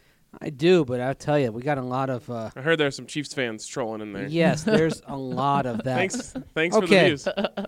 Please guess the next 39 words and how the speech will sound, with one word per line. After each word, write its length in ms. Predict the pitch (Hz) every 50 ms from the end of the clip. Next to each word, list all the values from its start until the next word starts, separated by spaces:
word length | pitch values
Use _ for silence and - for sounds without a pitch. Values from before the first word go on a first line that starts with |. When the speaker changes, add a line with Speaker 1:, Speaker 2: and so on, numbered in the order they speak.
| - _ -
Speaker 1:
<laughs> 540 | 190 - _ _ _ - _ _ _ _
Why 220 | - - 139 180 208
doesn't 300 | 226 214 185 202 196 170
Vic 240 | 151 175 185 175 _ -
blitz? 380 | 123 120 143 156 143 107 -
This 120 | - 123 -
one 140 | 143 143 131
from 240 | - - 127 120
C-, 80 | - - -
Captain 340 | - 147 135 131 - 117 110
Spidey. 440 | - - - 139 110 104 95 90 _ _ _ _ _ _ _ _ _ _ _ _ _ _ _ _ _ _ _ _ _ _ _ _ _ _ _ _ _ _ _ _ _ _ _ _ _ _ _ _ _ _ _ _ _ -
Speaker 2:
I, 140 | 160 160 147 165 -
I 180 | - 170 175 202
mean, 180 | 202 196 196 196
<sighs> 1500 | 185 - - - - - - - - - - - - - - - - _ _ _ _ _ _ _ _ _ _ _ _
with 140 | - 170 165
Speaker 3:
Look. 80 | 151 190 190 180
Speaker 2:
Mahomes, 340 | 190 196 214 233 247 226 180
it, 120 | 170 -
it's, 260 | 147 156 147 - - -
it's 240 | - 147 147 - -
tough. 500 | - - 127 92 - - - - - _ _ _ _ _ _ _ _ _ _ -
And 480 | 127 131 139 139 139 139 139 139 139
they 120 | 147 151 160
actually 280 | 180 170 - 185 160
did 180 | 139 151 156 151
try 160 | - 160 147 139
to 60 | 139
blitz 240 | 127 139 135 135 -
him 140 | 139 123
early, 380 | 127 127 131 131 131 127 127 117
and 280 | 110 113 113 113 110 113
man, 240 | 123 127 123 120 117
did 120 | 117 113
he 140 | 123 123 120
make 320 | 113 110 117 113 113 107
it 60 | 110 101
look 200 | 107 107 107 113
easy 400 | 110 107 95 113 104 95 90